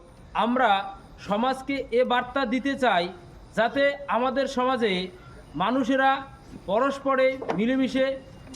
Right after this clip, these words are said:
জাতীয়তাবোধ এবং ধর্মীয় চিন্তা নৈতিকতার পাশাপাশি আদর্শ সামাজিক হয়ে,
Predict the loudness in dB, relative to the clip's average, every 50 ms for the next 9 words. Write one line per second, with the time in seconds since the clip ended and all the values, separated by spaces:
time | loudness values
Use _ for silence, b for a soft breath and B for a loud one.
0 | -18 -18 -20 -18 -4 -2 0 0 0 2 0 0 2 2 0 0 2 2 0 0
1 | 0 -2 -4 -2 0 0 0 0 0 2 2 2 2 4 2 2 2 0 0 0
2 | 0 0 0 0 0 0 0 0 -2 -8 -14 -18 -20 -18 -6 0 2 2 2 2
3 | 2 0 0 0 0 0 0 -2 -2 0 0 0 0 2 0 0 0 0 0 -2
4 | -4 -4 -6 -10 -16 -20 -20 -16 -4 -2 -2 0 2 0 -2 0 -2 -2 -4 -2
5 | -2 -2 0 0 0 0 0 -2 0 0 0